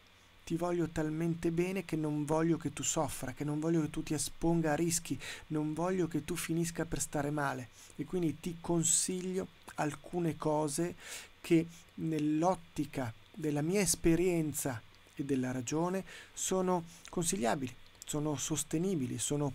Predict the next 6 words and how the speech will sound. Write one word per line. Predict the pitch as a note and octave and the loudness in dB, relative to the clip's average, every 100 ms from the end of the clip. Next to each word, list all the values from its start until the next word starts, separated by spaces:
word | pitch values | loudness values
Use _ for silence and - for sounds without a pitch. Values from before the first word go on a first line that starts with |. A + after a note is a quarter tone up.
| - | -2
possibili | - D3 - - B3+ E3 C3+ A#2 - - - | 0 2 2 4 4 4 0 -2 -8 -16 -14
da | D#3+ C#3+ | -4 -4
raccontare. | B2 - A#2+ A#2 G#2+ - - - - - - - - - - - - - - - - - - - - - | -4 -8 -8 -8 -10 -14 -20 -20 -20 -20 -20 -20 -20 -20 -20 -20 -16 -14 -14 -16 -20 -20 -20 -20 -20 -2
Evitare | F3+ E3+ E3+ E3+ G#3+ G3+ F3+ | 0 2 0 4 6 6 6
il | D3+ C3+ | 4 4
pericolo, | - D3+ C#3+ B2 - C3+ D#3 | 2 2 2 -2 -2 -2 -2